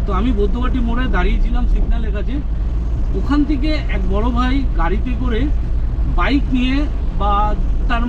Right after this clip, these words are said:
সামগ্রিক নিয়ে সে যাচ্ছিল আমাদের ওদিকেই গন্তব্যস্থলে। তো তাকে বলাতে সে এক কথায় আমাকে বলল, "ঠিক আছে চলো নামিয়ে দেবো।" কারণ এখন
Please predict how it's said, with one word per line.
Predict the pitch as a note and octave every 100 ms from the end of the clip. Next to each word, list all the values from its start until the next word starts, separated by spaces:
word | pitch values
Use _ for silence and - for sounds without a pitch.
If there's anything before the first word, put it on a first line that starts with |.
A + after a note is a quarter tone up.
| A3+ A3
সামগ্রিক | G#3+ G#3+ A#3+ A3+ B3 A3
নিয়ে | A3 B3
সে | B3+ A3+ G#3+
যাচ্ছিল | G3+ - A3+ A3 A3 - - - - - - - -
আমাদের | F3+ A3+ C4 G#3+
ওদিকেই | G3+ A3+ F#3 C#3 D#3+
গন্তব্যস্থলে। | F3+ A#3 G#3+ A#3+ - G3+ A#3+ - - - - -
তো | - -
তাকে | G#3 C4 C4 G3+
বলাতে | G#3+ B3+ - A#3 -
সে | - A#3+
এক | - - - -
কথায় | C#4 - D#4+
আমাকে | C4+ C4 C#4
বলল, | C#4+ C#4+ D4 D4
"ঠিক | E4
আছে | C4+ -
চলো | A3 G#3 G#3 - - G3+
নামিয়ে | G3+ G#3
দেবো।" | G#3 G3 - - - - - - - - - - -
কারণ | B2+ C3+ - - - - -
এখন | - - C#4+ D#4